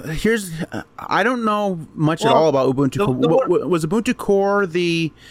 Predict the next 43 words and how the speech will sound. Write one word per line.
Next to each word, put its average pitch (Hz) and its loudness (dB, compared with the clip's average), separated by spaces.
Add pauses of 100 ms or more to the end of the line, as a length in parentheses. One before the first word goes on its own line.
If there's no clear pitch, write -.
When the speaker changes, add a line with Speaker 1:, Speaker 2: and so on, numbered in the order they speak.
(340)
Speaker 1:
um, 147 2
one 156 2
that 160 -4
they 160 2
were 143 2
using 147 2
for 135 0
I 135 2
O 135 2
T 143 -2
devices? 139 -2
Was 120 -8
that 127 0 (720)
Ubuntu 135 -2
Core, 139 0
or - -8
was 131 2
that 131 -4
Speaker 2:
Yeah, 151 0
Speaker 1:
something 120 2
Speaker 2:
that's 113 2
Speaker 1:
different? - -6
Speaker 2:
pretty 180 -2
much 160 -6
what 147 -6
it 139 -8
was. 117 -6 (540)
Speaker 1:
Okay. 120 -4
Speaker 2:
Yeah, 139 -4 (400)
it's, 151 -4 (100)
it's 143 -8
the 156 -8
thing 151 -6
for 151 -8
the 139 -4
I 131 -2
O 131 -6
T 127 -8
devices. 104 -8 (800)
Yeah, 147 -4
uh, 143 -2 (360)
it, 165 -4 (760)
I, 165 0